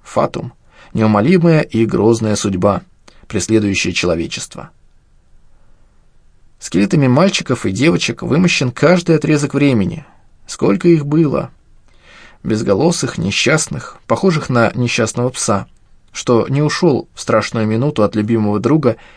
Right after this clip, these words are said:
и погиб, свернувшись клубком под дверью баньки, ставшей им обоим погребальным склепом. Я доверяю воображению. Оно позволяет прочувствовать ушедшее, понять то,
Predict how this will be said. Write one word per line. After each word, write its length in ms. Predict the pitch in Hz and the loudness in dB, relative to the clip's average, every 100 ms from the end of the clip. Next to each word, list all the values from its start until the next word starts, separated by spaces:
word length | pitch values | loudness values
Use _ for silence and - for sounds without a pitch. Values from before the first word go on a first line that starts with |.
| - _ | -20 _
и 100 | 180 | -4
погиб, 440 | 180 147 107 104 - - _ | 0 0 0 -6 -10 -20 _
свернувшись 640 | - 107 113 117 - 113 | -2 -2 0 -4 -4 -8
клубком 480 | - 101 - 147 143 - - - | -4 -6 -2 -2 -2 -8 -20 -4
под 160 | - 120 | -2 -2
дверью 340 | 104 104 104 | -2 -2 -2
баньки, 480 | 98 101 95 - - - _ | 0 0 0 -8 -16 -18 _
ставшей 440 | - - 123 - - | -6 0 0 0 -4
им 260 | 131 147 - - | -2 -4 -6 -10
обоим 500 | - 98 120 131 110 | -8 0 2 2 0
погребальным 720 | - 101 98 85 92 87 90 | -4 -2 -2 0 -2 -2 -6
склепом. 520 | - - - - 147 - - _ _ _ _ _ _ _ _ _ _ _ _ _ - | -8 -10 -10 -12 -18 -20 -20 _ _ _ _ _ _ _ _ _ _ _ _ _ -2
Я 180 | 170 180 | 2 4
доверяю 420 | 175 180 175 151 | 4 6 4 4
воображению. 760 | 139 131 127 107 87 - 147 - _ _ | 2 2 2 2 -4 -8 -12 -20 _ _
Оно 200 | - 143 | 0 0
позволяет 560 | 156 131 127 139 135 123 | 2 0 2 2 2 0
прочувствовать 720 | 127 123 - 165 139 131 - - - - | 0 0 0 0 0 0 -2 -14 -20 -6
ушедшее, 720 | - - 180 151 - - 143 _ _ _ _ | -2 2 2 0 -4 -8 -12 _ _ _ _
понять 380 | 127 127 117 - | 2 2 0 0
то, 260 | 165 160 | 0 0